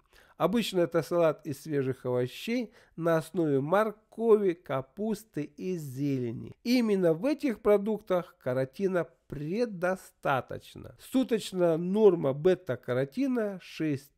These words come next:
тысяч М Е международных единиц. О витамине А и каротине в целом.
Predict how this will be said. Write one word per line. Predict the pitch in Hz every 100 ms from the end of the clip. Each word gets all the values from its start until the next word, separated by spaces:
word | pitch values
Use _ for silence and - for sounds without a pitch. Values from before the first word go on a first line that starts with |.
| -
тысяч | 240 233 208 190 - _
М | 156 139 135
Е | 147 180
международных | 151 135 120 139 127 131 156 156 135 127
единиц. | 127 123 110 - _ _
О | 208 208
витамине | 185 185 - 170 160 143 127 127 _
А | 170 147 -
и | 147
каротине | 135 - 117 107 - 233 247 220
в | 175 -
целом. | - - 151 117 101